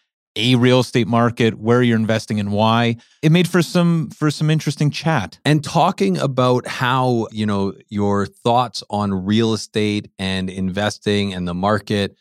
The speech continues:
Speaker 2: has evolved over time, right? That was kind of a big theme in both conversations.
Speaker 1: Right.
Speaker 2: Fascinating guys, uh, really great guys to spend the afternoon with. So looking forward to this episode today.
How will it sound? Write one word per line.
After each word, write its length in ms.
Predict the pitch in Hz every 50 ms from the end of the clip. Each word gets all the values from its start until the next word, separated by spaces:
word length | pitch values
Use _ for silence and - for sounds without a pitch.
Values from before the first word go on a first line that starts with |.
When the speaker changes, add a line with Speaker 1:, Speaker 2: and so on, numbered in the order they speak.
| _ _ _ _ _ _ _ -
Speaker 2:
has 420 | 104 101 101 101 98 - - -
evolved 720 | 110 104 95 85 104 117 117 107 95 92 85 80 - - - -
over 300 | 98 92 87 90 92 90
time, 480 | - - 104 98 95 90 85 82 80 82
right? 240 | 85 92 110 117 -
That 160 | - 113 110
was 180 | 110 107 98 -
kind 180 | - 113 101 98
of 60 | 95
a 60 | 92
big 280 | 87 98 95 92 85 -
theme 500 | - _ - 98 95 95 95 92 92 92
in 260 | 95 92 87 87 87
both 340 | 85 101 101 101 95 92 -
conversations. 960 | - - 95 95 95 98 95 95 - - 98 95 - - 101 95 90 87 104
Speaker 1:
Right. 240 | 107 107 101 98 - - _ _ _ _ _
Speaker 2:
Fascinating 580 | - 190 190 190 - 180 156 143 139 131 127 120
guys, 540 | 110 117 120 117 117 113 113 104 - - - -
uh, 320 | 110 107 104 101 95 98 104
really 260 | 113 131 143 131 117
great 340 | 92 101 113 117 117 113 -
guys 360 | 113 107 104 101 101 98 -
to 120 | - - 95
spend 300 | - - - 98 95 95
the 80 | 95
afternoon 440 | 95 92 90 - 101 95 95 98 98
with. 180 | 98 98 92 -
So 320 | - - 101 98 92 82 - _ _ _ _ -
looking 280 | 131 151 143 180 165 147
forward 520 | 147 - - 139 139 135 135 131 127 127 -
to 100 | 127 113
this 280 | 107 113 113 - -
episode 540 | 113 107 - 117 107 - - 110 104 95 -
today. 580 | - 101 92 87 98 117 120 123 123 120 107